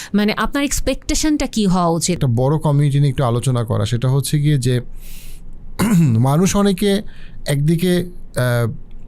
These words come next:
Speaker 2: আহ, ডিভোর্স একেবারেই, আহ, দিতে ভয় পায়, because সে মনে করে যে ডিভোর্সের পরে তাকে একা থাকা লাগবে, আহ, but কোনোভাবেই সে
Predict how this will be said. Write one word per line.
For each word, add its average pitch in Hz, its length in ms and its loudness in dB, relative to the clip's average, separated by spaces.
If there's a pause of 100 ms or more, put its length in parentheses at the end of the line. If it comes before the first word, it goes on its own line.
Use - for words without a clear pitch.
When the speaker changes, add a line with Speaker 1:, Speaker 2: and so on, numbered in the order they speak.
(340)
Speaker 2:
আহ, 113 320 0
ডিভোর্স 147 640 2 (140)
একেবারেই, 170 640 2
আহ, 117 400 0 (320)
দিতে 139 220 2
ভয় 131 360 2
পায়, 113 240 0
because 127 280 0
সে 151 180 0
মনে 135 280 2
করে 131 240 0
যে 120 240 0 (280)
ডিভোর্সের 135 480 2
পরে 139 180 0
তাকে 127 220 -2
একা 127 260 0
থাকা 117 260 -2
লাগবে, 98 360 -2 (720)
আহ, 104 360 0
but 107 160 0 (300)
কোনোভাবেই 131 440 2
সে 127 140 -2